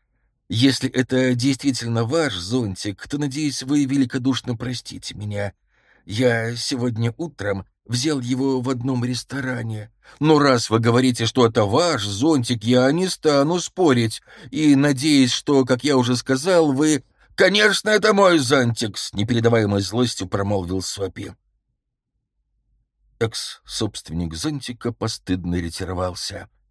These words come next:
а полисмен поспешил помочь какой-то высокой блондинке в шикарном манто перейти улицу, ввиду того, что трамвай был уже совсем близко,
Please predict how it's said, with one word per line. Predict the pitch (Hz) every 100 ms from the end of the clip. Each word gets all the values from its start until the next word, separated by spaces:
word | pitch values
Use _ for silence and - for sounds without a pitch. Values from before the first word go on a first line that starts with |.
| _ _ -
а | 104
полисмен | 135 143 143 180 208 175
поспешил | 117 - 120 - -
помочь | 117 131 160
какой-то | - 113 151 127 139 - -
высокой | 120 143 - 143 123 117
блондинке | 117 127 120 127 110 107
в | 104
шикарном | 127 117 117 110 107
манто | 113 117 113 98
перейти | 104 107 110 123
улицу, | 220 220 123 - 107 - - -
ввиду | 147 165
того, | 170 165 156
что | - 151
трамвай | 151 151 151 156 190 202
был | 175 170 165
уже | 170 180
совсем | 196 170 180 175
близко, | 170 165 135 - 147 131